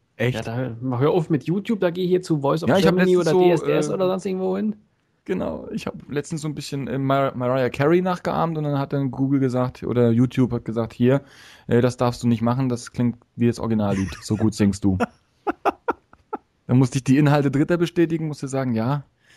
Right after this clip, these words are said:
Speaker 3: ich weiß, in mir schlummert eine alte Mariah Carey.“ Okay, meine Lieben, kommen wir zurück zum Fußball. Das ist natürlich Quatsch, was ich erzähle, ne? So ein bisschen Blödsinn muss ja dazugehören. Ähm, jetzt geht's los und zwar, äh, Champions League haben wir noch als Thema. Ähm,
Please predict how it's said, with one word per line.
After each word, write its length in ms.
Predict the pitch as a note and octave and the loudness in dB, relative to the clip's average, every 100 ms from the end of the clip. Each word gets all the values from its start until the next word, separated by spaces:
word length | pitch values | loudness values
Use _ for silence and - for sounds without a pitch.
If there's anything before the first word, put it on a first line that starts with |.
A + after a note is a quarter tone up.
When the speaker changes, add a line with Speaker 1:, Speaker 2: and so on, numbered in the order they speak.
| - - - _ | -20 -20 -20 _
Speaker 3:
ich 180 | B2 A#2+ | -4 2
weiß, 400 | B2+ A#2 G2+ - | 4 4 2 -4
in 120 | B2+ | 0
mir 120 | C3+ | 0
schlummert 300 | A#2 D#3+ E3+ | 2 2 2
eine 260 | D#3 C#3+ A#2+ | 2 0 -2
alte 400 | C3+ C3 B2+ A2 G#2+ _ _ _ - _ | -2 -2 -2 -4 -8 _ _ _ -20 _
Mariah 400 | C#3+ C#3 D3 D#3 | 0 2 4 2
Carey.“ 400 | D#3+ E3+ B2+ G#2+ | 2 4 4 4
Okay, 300 | - A#3+ C#4 | 0 0 2
meine 140 | D4 A3+ | 4 4
Lieben, 200 | G3 F3 | 2 0
kommen 140 | A#3 | 2
wir 80 | C4 | 2
zurück 240 | A#3+ B3+ | 2 -2
zum 120 | A3 | -2
Fußball. 240 | G3+ B3 F#3+ | -2 0 0
Das 80 | D#3+ | 0
ist 80 | |
natürlich 220 | D3+ D#3+ - | 0 -2 -2
Quatsch, 220 | E3+ D#3 | -6 -6
was 80 | B2 | -8
ich 100 | A#2+ | -10
erzähle, 300 | - A2 G2+ | -6 -4 0
ne? 160 | C#3+ | 0
So 80 | D#3 | 0
ein 20 | |
bisschen 160 | C#3 B2+ | -2 -2
Blödsinn 360 | B2 D3+ D3 | 0 -2 0
muss 120 | C#3 C3 | -2 -2
ja 140 | C3+ | -4
dazugehören. 560 | B2 D#3+ G3 G3 G3 F#3 | -4 -4 0 2 2 2
Ähm, 520 | E3+ E3+ E3 E3 E3 - _ - - | 0 2 2 0 -4 -10 _ -20 -12
jetzt 240 | - F#3 G3+ | -2 -2 0
geht's 160 | G#3+ | -2
los 340 | F3 F#3 B3+ A#3 | 2 4 4 -2
und 180 | G#3 E3+ | -8 -4
zwar, 440 | F3+ F#3 A#3+ - - | -2 0 0 -4 -6
äh, 300 | G#3 G#3+ G3+ | -2 2 2
Champions 440 | - A3+ D4 D4 | 0 -2 0 -2
League 380 | A#3+ F#3 C#3 - D#3+ | 0 0 -2 -10 -4
haben 160 | G3 | -2
wir 80 | G3+ | 0
noch 140 | F3+ | 0
als 180 | E3+ D#3 | -2 -4
Thema. 420 | - E3+ F3+ B3 B3+ _ _ _ _ _ | 0 0 2 -4 -6 _ _ _ _ _
Ähm, 640 | F#3 F#3+ F#3+ F#3+ F#3+ G3 | 0 2 2 2 0 -2